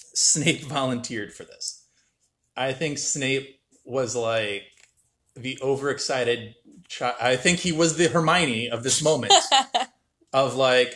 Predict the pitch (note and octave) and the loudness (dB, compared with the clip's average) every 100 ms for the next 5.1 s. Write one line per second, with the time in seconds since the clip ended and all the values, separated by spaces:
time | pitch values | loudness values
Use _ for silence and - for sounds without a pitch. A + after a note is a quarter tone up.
0 | - D3+ C#3+ D#3+ C3+ A#2+ B2+ B2 C#3+ C3 | -6 -2 0 2 4 4 2 2 -2 -2
1 | B2+ B2+ B2+ B2+ A#2+ A2+ A#2 A2+ A#2 A#2 | -4 -2 0 0 -2 0 0 0 -2 -6
2 | A2+ A2 A2 - A#2+ C3+ B2+ C#3+ B2 G#2+ | -4 -8 -10 -10 -2 0 0 0 -2 2
3 | - C#3 B2 - B2+ A#2 A#2+ A2 A2 A2 | 2 4 4 0 -2 -2 -2 0 -2 -2
4 | G#2+ G2+ - A2+ G#2 G2+ - G#3 G#3+ A3 | -4 -4 -2 -2 -2 -2 4 4 4 2
5 | G3+ | 0